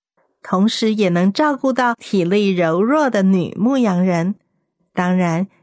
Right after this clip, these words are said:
也怕羊群挤到井边想喝水，自己掉下去了，所以这群牧羊人才在那里等着。这时候，拉班的女儿拉结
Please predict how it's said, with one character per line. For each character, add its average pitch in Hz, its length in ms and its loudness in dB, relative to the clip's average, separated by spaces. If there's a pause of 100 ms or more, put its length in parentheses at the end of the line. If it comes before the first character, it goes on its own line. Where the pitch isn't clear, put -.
也 202 160 0
怕 294 220 -2
羊 240 240 2
群 226 280 0
挤 190 140 -2
到 220 180 -2
井 170 220 -4
边 254 260 0
想 - 220 -6
喝 285 180 -2
水， 294 320 -2
自 - 160 -4
己 175 140 -4
掉 190 240 0
下 208 180 -2
去 262 240 -2
了， - 280 -2 (500)
所 - 260 -2
以 208 380 0
这 208 160 0
群 202 240 -2
牧 233 140 2
羊 220 220 0
人 202 220 2
才 202 200 -2
在 214 140 0
那 226 180 2
里 196 120 0
等 160 380 -4
着。 185 200 -4 (540)
这 233 160 0
时 233 200 -2
候， 240 240 -2 (240)
拉 196 240 0
班 208 120 0
的 208 120 2
女 190 200 2
儿 170 120 0
拉 269 340 0
结 214 480 0